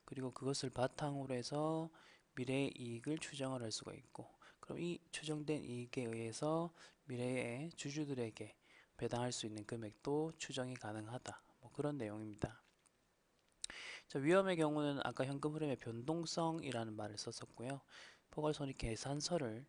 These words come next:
통해서 이제 매-, 미래에 우리 제품 수요와 기업의 비용 구조를 파악할 수가 있어요. 그러면은 앞으로 어떻게 이익이 변동이 될 건지도 판단이 가능하고 그에 따라서 현금 흐름이 어떻게 변동할 건지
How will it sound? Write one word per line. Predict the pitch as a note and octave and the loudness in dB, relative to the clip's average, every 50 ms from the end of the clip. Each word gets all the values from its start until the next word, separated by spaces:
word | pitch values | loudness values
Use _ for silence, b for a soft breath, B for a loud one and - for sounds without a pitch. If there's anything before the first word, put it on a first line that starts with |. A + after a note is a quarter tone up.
| - _ | -16 _
통해서 | - - - A#2 A2 A2 G#2+ - C#3+ D3 D3+ D#3 D#3 E3 D#3+ B B B B B B B B B - - | -16 -10 -8 -6 -4 -4 -2 0 2 2 4 4 2 0 -4 B B B B B B B B B -10 -6
이제 | - C3 - | -6 -6 -2
매-, | A2+ A#2 A2+ B2+ | 0 2 2 2
미래에 | B2+ B2+ B2 A#2+ B2+ B2+ C3+ C3 A2 - - - _ _ - - | 0 0 0 2 4 4 4 2 0 -4 -10 -20 _ _ -16 -12
우리 | - A2+ A2+ A#2+ A#2+ A#2 A#2 | -10 -8 -6 -4 -4 -6 -6
제품 | - - - - - - C3 B2+ A#2+ | -4 -6 -6 -6 -6 -8 -8 -8 -6
수요와 | - - - - D3+ D3+ D#3 D#3 C#3+ A2+ G#2 G#2 A2 A#2+ - - - - - | -8 -8 -6 -2 0 2 4 4 4 4 2 2 -2 -4 -10 -18 -20 -20 -8
기업의 | - C3 B2+ A#2+ A#2 A2 | -4 -2 -2 -2 -2 -6
비용 | - - B2+ B2 B2+ B2+ B2+ | -6 -6 -4 -4 -4 -6 -6
구조를 | - - - - - B2 A2 - - _ _ _ _ _ _ _ _ _ - A2+ A2+ - | -10 -12 -10 -6 -6 -6 -6 -6 -12 _ _ _ _ _ _ _ _ _ -10 -8 -6 -4
파악할 | - - C3 C3 D#3 D#3+ | -4 -2 -2 0 0 0
수가 | D#3 - - - G#2 | 0 0 -4 -6 -8
있어요. | G#2+ - - - - - - B B B B B B B _ | -6 -6 -8 -8 -8 -10 -12 B B B B B B B _
그러면은 | - - C#3+ D3 C#3+ D3 C#3+ C#3+ D3 D#3+ E3+ E3 D#3+ | -2 0 2 2 2 2 2 2 2 2 0 0 0
앞으로 | - D3+ - - D3 A#2+ | 0 -2 0 0 -2 -2
어떻게 | A2 - - - - - D#3 | 0 -2 -6 -2 0 0 0
이익이 | C3 C3 C3+ D3 | 0 0 -2 -4
변동이 | - - A2 G#2+ - A#2+ B2+ B2+ | -4 -4 -6 -4 -4 -4 -4 -4
될 | - - G#2+ - | -4 -6 -8 -2
건지도 | - A#2+ A2+ A2+ A2 - - - - C3+ C#3+ D3+ D#3+ E3 - | 0 0 0 0 -4 -8 -4 -2 0 2 4 4 2 2 -2
판단이 | - - C3+ C3 B2+ C3 B2+ B2 A#2 | -6 -6 -6 -2 0 0 -2 -2 -2
가능하고 | - G#2+ G#2+ G#2 G#2 G#2 A#2 C3 B2+ - - G#2+ G#2+ B2 B B B B B B B B _ | -6 -6 -8 -8 -8 -4 -4 -4 -4 -2 -6 -6 -8 -8 B B B B B B B B _
그에 | - - - C#3+ C#3+ C3 | -4 2 6 6 6 6
따라서 | - - B2+ B2+ B2 A#2+ - - D3+ D3+ D#3 D#3 C#3+ | 6 4 4 6 4 2 2 2 2 2 2 2 0
현금 | C3+ B2+ A#2+ C3 C3 C3 | -4 -4 -4 -4 -2 -2
흐름이 | C3+ C3+ C3 B2+ A#2 G#2 G#2+ B2 C#3+ - | -2 -4 -4 -4 -4 -6 -6 -8 -8 -8
어떻게 | - A2+ - - - - F3+ | -8 -8 -8 -8 -8 -6 -4
변동할 | - C#3+ A2+ G#2+ A2 G#2+ G#2+ | -4 -4 -4 -4 -6 -6 -8
건지 | G#2+ - A2+ A2 A2 G#2+ - A2+ A2 | -6 -4 -6 -6 -4 -6 -10 -10 -12